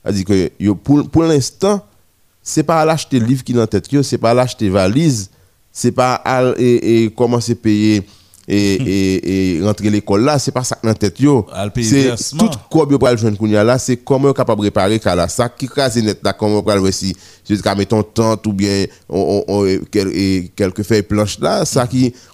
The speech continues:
Speaker 1: on te genre fissuré comment on pral et ça yo dans tête yo.
Speaker 2: Ah, ok.
Speaker 1: Et ça qui dans tête moun yo, oui, mais
Speaker 2: So-,
Speaker 1: c'est pour que l'école là vraiment.
Speaker 2: Justement, si vous permettez moi Vladimir. Moi, je n'ai pas de problème à l'école là pour la ouvrir six.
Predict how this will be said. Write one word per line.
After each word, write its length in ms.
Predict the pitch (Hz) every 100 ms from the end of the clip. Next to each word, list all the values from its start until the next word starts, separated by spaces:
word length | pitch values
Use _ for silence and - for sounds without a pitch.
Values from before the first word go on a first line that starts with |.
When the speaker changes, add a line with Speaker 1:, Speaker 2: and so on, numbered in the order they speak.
| - 113
Speaker 1:
on 60 |
te 100 | 120
genre 160 | 127 120
fissuré 460 | - 110 117 110 101
comment 220 | 113 117
on 80 | 104
pral 180 | 107 101
et 60 |
ça 260 | 175 - 151
yo 160 | 135 131
dans 140 | 135
tête 320 | - 147 117 147
yo. 360 | 214 190 110 _ -
Speaker 2:
Ah, 100 | 98
ok. 220 | - 87
Speaker 1:
Et 80 | 175
ça 140 | 175
qui 140 | 165 147
dans 120 | 135
tête 220 | 123 113
moun 180 | 113 104
yo, 200 | 95 101
oui, 160 | 202 -
mais 120 | 110
Speaker 2:
So-, 80 | 120
Speaker 1:
c'est 60 | 123
pour 160 | 147
que 420 | 135 117 104 - 110
l'école 340 | 104 101 101
là 120 | 160
vraiment. 240 | 117 101 80
Speaker 2:
Justement, 260 | - 95
si 60 | -
vous 80 | 220
permettez 300 | 208 104 101
moi 100 | 95
Vladimir. 540 | 90 90 87 87 82 - _ _ - - - - -
Moi, 200 | 247 330
je 200 | 277 131
n'ai 100 | 107
pas 60 | 110
de 40 |
problème 280 | 107 104 98
à 80 | 92
l'école 280 | 92 90 87
là 80 |
pour 120 | 85 90
la 180 | 85
ouvrir 180 | 87 87
six. 520 | 85 - - - -